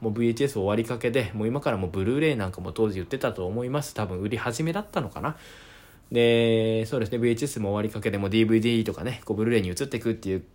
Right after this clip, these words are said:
過渡期っていうんですかね、そんな時期でしたから、まあ、ブイエイチエスはまあ、処分して、ね、今思い、今思い返せば、まあ、ブイエイチエスはブイエイチエスでね、まあ、その思い出の品じゃないですけど、撮っておけばよかったななんて思うんですけど、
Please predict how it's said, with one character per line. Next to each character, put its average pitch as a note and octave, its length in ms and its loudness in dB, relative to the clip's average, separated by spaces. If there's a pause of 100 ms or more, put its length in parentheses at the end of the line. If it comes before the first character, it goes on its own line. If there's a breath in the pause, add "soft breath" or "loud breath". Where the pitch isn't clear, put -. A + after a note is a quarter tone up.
過 G#2+ 220 -4
渡 C#3 160 -4
期 B2 160 -8
っ - 20 -6
て - 140 -8
い E2 40 -4
う - 20 -6
ん D2 40 -8
で - 60 -10
す - 80 -12
か A#2 80 -2
ね、 C3+ 120 0
そ B2 120 -2
ん A#2+ 40 -4
な A#2 100 -2
時 C3 140 -8
期 G#2+ 80 -8
で F2+ 100 -2
し - 60 -6
た F2+ 100 -6
か E2+ 100 -6
ら、 D#2+ 80 -6 (840 loud breath)
ま A3+ 80 -2
あ、 - 20 -2
ブ F3+ 100 4
イ E3+ 40 8
エ - 20 10
イ E3 60 6
チ F3+ 100 4
エ F3 40 4
ス - 260 -4 (640)
は F#3+ 100 8
ま D3 340 2
あ、 - 0 - (380)
処 B2+ 80 6
分 F2 160 -4
し - 80 -8
て、 - 220 -12 (640)
ね、 - 280 -2
今 B3 180 -2
思 C#3 280 4
い、 C#3 200 -4 (380)
今 F#3+ 200 0
思 D3+ 220 2
い F3 80 -2
返 F3+ 180 0
せ - 160 -6
ば、 - 180 -10
ま F#3+ 80 4
あ、 - 20 0
ブ G#3+ 140 2
イ G#3+ 60 4
エ A3 60 4
イ G#3+ 40 0
チ A#3+ 100 -4
エ A#3 60 0
ス - 60 -4
は A#2+ 80 0
ブ A#2+ 140 -2
イ C3 60 0
エ - 20 0
イ B2+ 60 -2
チ D#3 100 -4
エ D3+ 40 0
ス - 80 -8
で - 80 -10
ね、 - 280 -8 (200)
ま G2+ 260 2
あ、 F#2 40 -4
そ G2 100 -8
の E2+ 100 -4
思 F#2+ 220 0
い A2+ 60 0
出 C#3 100 0
の D3 80 0
品 E3+ 220 -2
じ E3+ 80 0
ゃ D#3+ 40 0
な E3 100 2
い E3+ 60 0
で A#2+ 60 -4
す - 100 -8
け - 60 -6
ど、 - 80 -2
撮 A3 120 2
っ A3 40 -6
て - 80 2
お B2 40 4
け F3+ 100 2
ば A#2+ 80 4
よ C#3+ 80 4
か E3+ 80 2
っ D#3+ 80 0
た F#2 80 -6
な G#2+ 120 -2
な C3 120 0
ん A2+ 40 -4
て - 60 -10
思 D#3 180 -2
う F3 40 0
ん D#3+ 40 -2
で A#2 60 -2
す - 120 -10
け E2 100 -8
ど、 D#2+ 160 -6